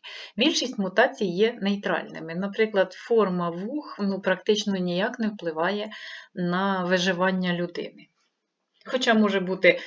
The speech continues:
на наш смак гарною чи негарною. Але мутація може бути шкідливою, зовсім без вух це погано. Е, і корисні мутації —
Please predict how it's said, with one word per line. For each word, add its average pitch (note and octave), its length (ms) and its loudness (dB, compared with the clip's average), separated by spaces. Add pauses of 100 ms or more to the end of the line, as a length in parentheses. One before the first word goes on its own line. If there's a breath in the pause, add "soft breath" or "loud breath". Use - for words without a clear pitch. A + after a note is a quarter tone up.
(140 loud breath)
на G#3+ 140 6
наш F3+ 240 2
смак E3+ 280 2
гарною B3+ 500 4
чи G3+ 140 -4
негарною. - 680 -8 (580 loud breath)
Але G#3 240 6
мутація D4+ 540 8
може C#4 240 2
бути C4 260 -4
шкідливою, A3 680 4
зовсім B3+ 440 4
без A3+ 200 4
вух B3 260 -2
це A3+ 180 0
погано. F3 640 0 (2000 loud breath)
Е, F#3 280 -4 (180)
і A#3 440 2 (200)
корисні D4 580 4
мутації — F3+ 760 -2